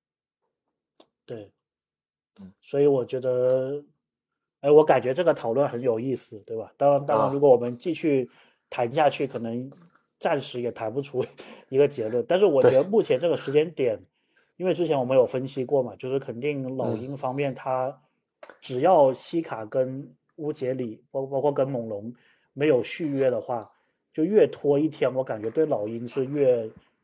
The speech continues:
Speaker 1: 有利一点的。
Speaker 2: 嗯。
Speaker 1: 当然，就是说我们如果就完全就是休赛期最大任务就是搞西卡的话，是对我们有利。如果说我们有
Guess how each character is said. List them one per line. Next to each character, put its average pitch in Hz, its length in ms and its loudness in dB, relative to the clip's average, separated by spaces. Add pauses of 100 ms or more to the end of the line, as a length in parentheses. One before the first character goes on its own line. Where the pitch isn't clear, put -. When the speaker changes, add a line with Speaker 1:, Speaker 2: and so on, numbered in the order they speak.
(120)
Speaker 1:
有 113 200 -10
利 160 240 -2
一 131 80 -2
点 110 240 -6
的。 - 100 -20 (840)
Speaker 2:
嗯。 127 180 2
Speaker 1:
当 147 160 4
然， 135 120 4
就 151 140 2
是 151 60 2
说 139 200 -2
我 127 140 0
们 123 160 -6
如 123 140 -4
果 113 340 -2 (840)
就 147 140 0
完 131 320 -2
全 120 240 -6
就 139 100 -2
是 127 320 0 (300)
休 147 220 0
赛 147 160 4
期 139 160 -6
最 156 160 -2
大 143 160 2
任 143 180 -2
务 139 80 0
就 139 140 -6
是 143 100 -4
搞 110 180 -4
西 127 220 -12
卡 110 180 -12
的 98 120 -12
话， 117 180 -6
是 123 80 -18
对 139 160 0
我 117 80 0
们 113 140 -8
有 101 180 -6
利。 117 260 -12
如 139 120 -10
果 143 120 0
说 139 140 -2
我 127 140 0
们 123 160 -10
有 110 260 -4